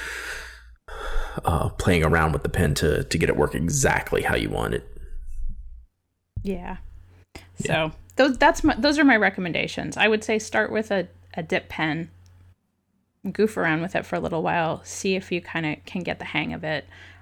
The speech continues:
Speaker 2: Um, and then if you're enjoying it, then you can graduate to something like a Noodler's Creeper,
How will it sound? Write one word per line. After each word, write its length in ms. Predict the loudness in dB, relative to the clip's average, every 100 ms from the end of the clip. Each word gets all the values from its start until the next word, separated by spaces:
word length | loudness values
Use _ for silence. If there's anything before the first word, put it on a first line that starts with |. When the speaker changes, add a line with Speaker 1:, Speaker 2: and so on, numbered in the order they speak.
| -10
Speaker 2:
Um, 380 | -6 -6 -6 -8 -12 -20 -8
and 140 | -4 0
then 320 | 0 -2 -8 -6
if 160 | -6 -4
you're 240 | -4 -4 -2
enjoying 480 | 0 0 0 0 -4
it, 120 | -4
then 180 | -4 -4
you 120 | -8
can 160 | -8
graduate 520 | -4 -4 -4 -6 -6 -8
to 440 | -8 -6 -6 -10 -14 -20 -20
something 380 | -8 -6 -4 -4
like 160 | -6 -4
a 240 | -4 -4 -8 -20 -20 -20 _
Noodler's 380 | -4 -2 -2 -6
Creeper, 580 | -6 -8 -4 -2 -2 -4